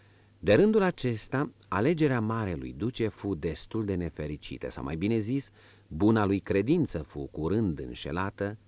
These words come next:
de persoana care i l-a prezentat pe abate și l-a făcut să accepte un cleric catolic ca preceptor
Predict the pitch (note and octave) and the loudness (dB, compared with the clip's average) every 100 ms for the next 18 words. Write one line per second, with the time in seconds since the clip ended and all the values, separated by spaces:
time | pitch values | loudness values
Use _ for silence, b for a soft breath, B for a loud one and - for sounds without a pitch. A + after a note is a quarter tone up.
0 | _ F2 F#2 F#2 E2+ - B2 A#2+ A2+ G2+ | _ -4 -2 -2 -4 -4 -2 -2 -2 -4
1 | F#2+ F2 F#2+ G2 F2+ - E2 C#2+ C#2 - | -4 -4 -6 -6 -6 -6 -6 -6 -8 -8
2 | E2 - C#2 B1 - E2+ G2 F#2 - D2+ | -8 -8 -10 -8 -6 -6 -4 -8 -8 -8
3 | E2+ - F2+ F2 - B2+ B2 B2 A#2+ - | -8 -8 -8 -8 -6 -6 -4 -4 -4 -6
4 | B B B A#2 A#2+ - B2+ C#3 C3+ - | B B B -2 0 2 2 2 0 -4
5 | - - G#2+ A2 - F#2+ C2 B1 - _ | -14 -6 -4 0 2 2 0 -10 -16 _
6 | _ _ - C2+ - D#2+ E2 - E2+ - | _ _ -10 -10 -8 -6 -6 -6 -10 -4
7 | F#2+ A2 C3 | 0 0 -2